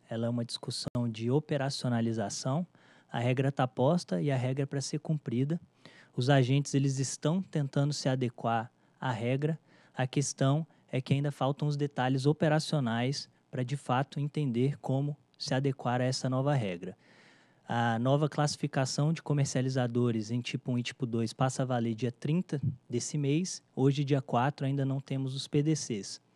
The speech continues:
Então, em suma, o pedido, como foi bem,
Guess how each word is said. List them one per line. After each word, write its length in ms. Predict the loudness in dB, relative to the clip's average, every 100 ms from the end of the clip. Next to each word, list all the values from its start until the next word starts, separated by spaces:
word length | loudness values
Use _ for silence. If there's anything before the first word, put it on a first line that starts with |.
| _ _ _ _ _ _ -6
Então, 300 | -2 2 2
em 100 | 2
suma, 460 | 0 2 4 2 -2 -14 -10 -4
o 80 | -2
pedido, 440 | 0 2 2 2
como 240 | -2 -2
foi 200 | 0 -2
bem, 340 | 0 0 0